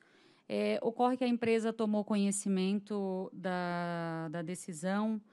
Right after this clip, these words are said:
no dia cinco de janeiro, conforme consta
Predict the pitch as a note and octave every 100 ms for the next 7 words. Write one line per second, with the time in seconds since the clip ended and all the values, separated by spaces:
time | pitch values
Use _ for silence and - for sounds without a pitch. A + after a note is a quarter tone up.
0 | _ - _ - G#3 F#3+ G3+ G#3+ G#3 G3+
1 | - - C4 D4 B3 G3+ F#3+ F3+ F3+ G3+
2 | A#3 G#3 G3+ G#3 G3+ G3+ G#3 G3+ G3+ G#3
3 | G3+ G3+ G3 G3+ - G3+ G3 F#3+